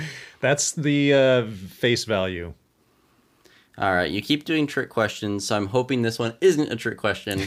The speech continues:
Speaker 1: <laughs>
Speaker 2: and I'm going with the private jet.
Speaker 1: <laughs> No.
Speaker 2: No?
Speaker 1: <laughs> How much do you think a, a small
Speaker 2: <sighs>
Speaker 1: private jet would be?
Speaker 2: Small private jet. I'm gonna get this so wrong. Uh,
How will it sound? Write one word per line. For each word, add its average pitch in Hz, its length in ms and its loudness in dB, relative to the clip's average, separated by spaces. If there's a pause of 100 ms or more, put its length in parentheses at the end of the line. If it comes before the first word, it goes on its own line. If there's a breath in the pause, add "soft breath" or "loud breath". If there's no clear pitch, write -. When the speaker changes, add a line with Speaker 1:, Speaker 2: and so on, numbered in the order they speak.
(160)
Speaker 1:
<laughs> - 180 -18
Speaker 2:
and 113 160 0
I'm 110 100 2
going 110 200 4
with 104 80 -2
the 98 80 -2
private 95 280 2
jet. 87 200 0 (100)
Speaker 1:
<laughs> 156 1300 0
No. 123 400 -2 (140)
Speaker 2:
No? 233 560 6
Speaker 1:
<laughs> - 720 -4
How 170 80 6
much 185 160 6
do 208 60 2
you 196 40 6
think 175 200 4 (220)
a, 175 40 -2
a 139 60 2
small 135 300 2
Speaker 2:
<sighs> - 80 -12
Speaker 1:
private 117 240 2
jet 107 200 0
would 98 140 -8
be? 87 180 -8 (560)
Speaker 2:
Small 143 600 -4
private 110 360 -4
jet. 90 300 -2
I'm 117 140 0
gonna 101 160 -4
get 87 160 -4
this 85 160 -8
so 92 200 -4
wrong. 85 520 -4
Uh, 92 580 2